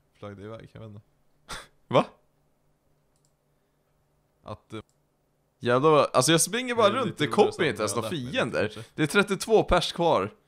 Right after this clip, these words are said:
Speaker 1: Eh,
Speaker 2: på matchen
Speaker 1: men
Speaker 2: och jag har
Speaker 1: alltså,
Speaker 2: inte
Speaker 1: jag
Speaker 2: träffat
Speaker 1: gillar
Speaker 2: på
Speaker 1: hur det ser
Speaker 2: någon.
Speaker 1: ut ändå.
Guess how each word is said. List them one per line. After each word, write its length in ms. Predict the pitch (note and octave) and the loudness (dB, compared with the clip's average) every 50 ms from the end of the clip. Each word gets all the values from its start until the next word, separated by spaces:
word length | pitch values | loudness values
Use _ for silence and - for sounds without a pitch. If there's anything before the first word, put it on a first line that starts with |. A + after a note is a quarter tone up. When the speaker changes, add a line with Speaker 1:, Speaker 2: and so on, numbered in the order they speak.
| _ _ _ _ _ _ _ _ - | _ _ _ _ _ _ _ _ -20
Speaker 1:
Eh, 60 | - - - - - A#1+ - _ - | -20 -20 -20 -20 -20 -20 -20 _ 0
Speaker 2:
på 80 | - C#3 | 2 4
matchen 360 | D#3+ D#3+ - - - A#2 G2 | 4 4 4 0 -2 -2 0
Speaker 1:
men 80 | G#2 A2 | 2 2
Speaker 2:
och 160 | A2+ A2+ G2+ | 2 2 2
jag 120 | A2 A#2+ | 2 2
har 60 | C#3 C#3+ | 2 0
Speaker 1:
alltså, 120 | A2 A2 | -2 -2
Speaker 2:
inte 120 | G#2+ A2+ | -2 0
Speaker 1:
jag 80 | B2+ A#2+ | 0 0
Speaker 2:
träffat 120 | C3 A2+ | -2 -4
Speaker 1:
gillar 40 | - | -2
Speaker 2:
på 60 | B2+ | 0
Speaker 1:
hur 60 | D#3 C#3+ | 0 0
det 60 | A#2 | 0
ser 60 | B2+ | -2
Speaker 2:
någon. 120 | B2+ F#2 | -4 -6
Speaker 1:
ut 160 | D2 - _ - | -8 -12 _ -20
ändå. 200 | F#2+ F2 F2 | -20 -20 -20